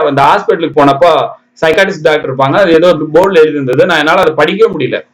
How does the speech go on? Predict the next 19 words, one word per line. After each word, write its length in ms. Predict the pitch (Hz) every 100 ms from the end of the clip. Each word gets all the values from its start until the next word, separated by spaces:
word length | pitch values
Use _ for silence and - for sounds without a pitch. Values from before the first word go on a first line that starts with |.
| - - _
அப்புறம் 300 | - - 233 233
தான், 140 | 214 185
ஓ, 80 | 196 190
அது 120 | 165
விட்டுட்டு 340 | 151 180 190 175
படிக்கணும் 360 | 156 143 135 127
போல 140 | 120
இருக்குன்னு 280 | 117 165 160
இப்பதான் 340 | 143 170 220 339 - _ _ _ _ _ _ _ -
உங்களுக்கு 280 | 165 170 139
சொல்லி 160 | 180 202
கொடுக்குற 240 | 180 151 147
மாதிரி 140 | 156 160
பின்னாடி 260 | 170 170
தான் 120 | 180 170
என்னால 180 | 151 - -
தெரிஞ்சுக்க 340 | - 139 123 110
முடிஞ்சது. 360 | 104 101 107 104 - _ _ _
இப்ப 480 | 160 185 180 _ 151